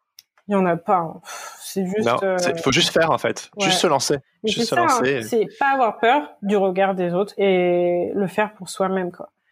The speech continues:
Speaker 1: À un moment donné, euh, si on pense trop aux gens, ça va jamais marcher. C'est, pff. Mais moi, en fait, c'est par exemple, euh, je pensais trop à... Par exemple, euh, quand je suis une,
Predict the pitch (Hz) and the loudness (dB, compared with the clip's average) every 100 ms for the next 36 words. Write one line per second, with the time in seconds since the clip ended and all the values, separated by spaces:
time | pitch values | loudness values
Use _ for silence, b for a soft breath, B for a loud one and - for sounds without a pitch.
0 | _ _ - 202 196 202 202 190 196 226 | _ _ -6 0 2 4 2 2 2 2
1 | 247 214 185 175 170 - 233 220 214 208 | 4 4 4 2 -2 -2 2 4 4 4
2 | 208 196 196 196 - 220 202 196 208 214 | 2 2 2 -2 0 2 4 4 2 2
3 | 196 175 165 160 - 190 175 175 175 165 | 0 -2 -6 -12 -6 -2 0 0 -2 -4
4 | - - - _ B B B B B B | -8 -14 -18 _ B B B B B B
5 | - - 185 170 170 170 - 165 - 226 | -12 -2 2 4 2 2 -2 -4 -2 2
6 | 226 285 302 320 302 220 208 208 285 277 | 4 4 4 2 -2 0 2 2 2 4
7 | 208 202 202 202 - 208 208 - 269 - | 4 6 6 4 0 0 0 0 0 2
8 | 220 196 - - 185 190 196 208 233 226 | 2 2 -2 -10 -10 0 0 2 0 2
9 | 190 190 185 180 180 - _ _ - _ | 4 4 4 2 -2 -8 _ _ -20 _
10 | _ _ _ _ - 208 196 - 202 185 | _ _ _ _ -2 -2 0 2 2 4
11 | 185 | 2